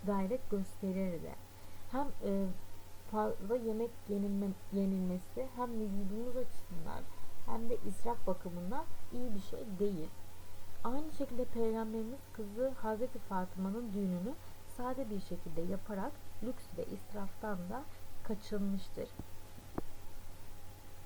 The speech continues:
diyebiliriz. Ee, zaten arkadaşlar en önemli şey şu günümüzde de israf. Yani kesinlikle, e, ihtiyacımız olmayan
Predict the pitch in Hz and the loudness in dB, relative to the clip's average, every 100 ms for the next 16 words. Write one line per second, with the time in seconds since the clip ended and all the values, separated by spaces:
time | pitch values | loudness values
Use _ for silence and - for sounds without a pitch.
0 | - - - - - - - - - 208 | -14 -12 -12 -14 -16 -16 -14 -14 -10 -4
1 | 196 220 - 220 185 156 - - - - | -2 -2 -4 -6 -4 -6 -6 -4 -4 -4
2 | - - - 202 202 302 214 233 233 226 | -4 -6 -2 0 0 0 0 0 -2 -4
3 | 220 214 208 196 269 - 214 226 214 196 | -4 -4 -6 -6 -8 -6 -4 -4 -2 -2
4 | 185 185 269 294 - - - 220 185 190 | -2 -4 -4 -6 -6 -6 -6 -6 -6 -4
5 | 202 202 202 202 196 214 190 254 - 196 | -2 0 0 0 0 0 2 2 2 -2
6 | - - 180 - - - - - 214 220 | -8 -8 -8 -6 -6 -6 -6 -6 -4 -4
7 | 214 214 - 214 - 214 233 254 - 220 | -4 -6 -8 -10 -8 -10 -8 -6 -4 -4
8 | 262 - - - 185 180 202 - 220 208 | -2 -4 -6 -6 -4 -2 -2 -2 -4 -2
9 | 202 208 214 214 214 220 196 | -2 -2 -2 -2 -2 -2 -2